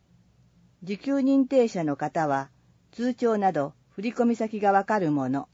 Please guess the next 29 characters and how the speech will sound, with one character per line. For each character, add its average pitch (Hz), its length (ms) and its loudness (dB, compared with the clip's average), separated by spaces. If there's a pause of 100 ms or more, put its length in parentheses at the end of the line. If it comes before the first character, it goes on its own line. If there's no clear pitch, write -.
(840)
そ 233 160 -4
れ 285 140 2
以 277 40 -4
外 220 200 4
の 156 140 -2
方 170 300 -2
は、 143 240 -2 (600)
振 - 120 -10
込 233 300 0
先 226 240 -6
が 208 140 2
わ 208 100 2
か 233 140 2
る 196 100 2
も 156 160 0
の、 160 220 -4 (340)
及 208 260 2
び 156 220 -6 (300)
認 247 220 2
定 254 180 2
資 247 100 -8
格 - 320 -2
を 147 100 0
証 214 260 -2
明 226 160 2
す 214 180 -6
る 190 100 0
も 180 160 0
の。 170 200 -6